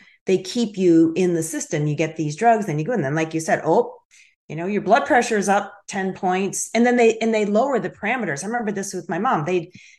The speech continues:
they, the high end of when they want, they would start people on,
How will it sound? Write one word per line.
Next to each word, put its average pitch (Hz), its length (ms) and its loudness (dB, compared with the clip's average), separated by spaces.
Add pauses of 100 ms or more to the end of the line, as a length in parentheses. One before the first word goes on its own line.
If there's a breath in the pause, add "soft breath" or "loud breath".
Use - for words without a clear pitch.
(100)
they, 208 360 0
the 185 200 2
high 233 640 -2 (100)
end 202 480 -2
of 170 120 -8
when 196 220 0
they 185 120 0
want, 180 280 -2
they 175 100 -4
would 160 160 -2
start - 320 -2
people 208 520 -4
on, 156 500 -4